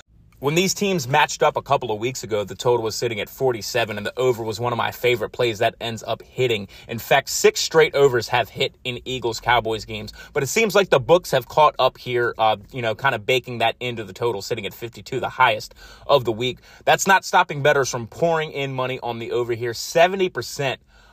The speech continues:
of the public bets are on the over. Uh, that number is just sitting too high for me. You could see a twenty-seven to twenty-four type of game, and then, you know, it's a high-scoring game, and you're still sitting under.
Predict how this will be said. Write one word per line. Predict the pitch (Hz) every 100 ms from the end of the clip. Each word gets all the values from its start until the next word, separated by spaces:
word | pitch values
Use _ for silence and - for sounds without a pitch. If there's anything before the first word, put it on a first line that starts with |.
| _
of | 123
the | 117
public | - 147 135 123
bets | 123 123 -
are | 110 104 -
on | 127 127
the | 117 - -
over. | 123 113 101 - - - -
Uh, | 139
that | 135 175 190
number | 190 180
is | 139
just | 139 -
sitting | 160 139 113
too | - 147
high | 120 113 113
for | -
me. | 110 117
You | 139
could | 143
see | - 151 139
a | 123
twenty-seven | - 160 156 131 147 135
to | 113
twenty-four | - 143 123 - 135
type | 117 123 117
of | 101
game, | 98 117 107
and | 107
then, | 107 104
you | 127
know, | 113
it's | 107
a | 107
high-scoring | 127 131 - 135 120 104
game, | 120 123 110 - - -
and | 113
you're | 113
still | - 147 120
sitting | - 131 107 -
under. | 120 120 98